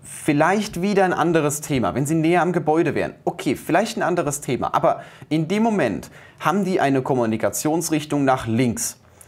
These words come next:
Und die lenken von dem Gebäude, wo ich jetzt von ausgehe, dass das dein Hauptmotiv war, eher ab.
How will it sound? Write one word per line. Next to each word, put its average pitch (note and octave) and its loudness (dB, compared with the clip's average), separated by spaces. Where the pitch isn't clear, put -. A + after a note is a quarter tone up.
Und C3+ -2
die C3+ 2
lenken D#3 2
von C#3+ 0
dem G2 -2
Gebäude, D#3+ 2
wo A2+ 2
ich G#2+ -2
jetzt - -6
von G#2 -4
ausgehe, B2 0
dass G#2+ 0
das - -4
dein F2+ -2
Hauptmotiv C#3 0
war, C#3 0
eher D3 2
ab. C3 -2